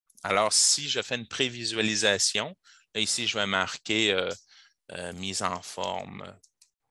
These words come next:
des liens, tout simplement. Je fais une prévisualisation.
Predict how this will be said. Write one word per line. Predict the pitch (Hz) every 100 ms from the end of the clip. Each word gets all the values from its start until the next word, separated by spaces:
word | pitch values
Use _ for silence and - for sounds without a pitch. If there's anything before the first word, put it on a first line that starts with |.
| _ _ -
des | - 90 90
liens, | 87 87 90 90 113 - _
tout | -
simplement. | - 92 - - 90 123 226 _ -
Je | -
fais | 117
une | 104
prévisualisation. | - 113 101 101 104 92 92 98 87 - - 120